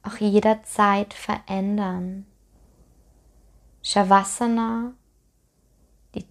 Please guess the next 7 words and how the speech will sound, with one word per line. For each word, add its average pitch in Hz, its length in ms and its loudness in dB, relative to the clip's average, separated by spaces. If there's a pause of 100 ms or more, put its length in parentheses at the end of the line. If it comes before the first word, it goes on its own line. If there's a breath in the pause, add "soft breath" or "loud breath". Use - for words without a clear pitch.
Totenstellung 220 1400 2 (1120 soft breath)
mit 202 360 -6
dem 196 320 -2
Ziel, 220 760 2 (1000)
frei 202 680 2
zu 220 260 -4
werden 185 880 -2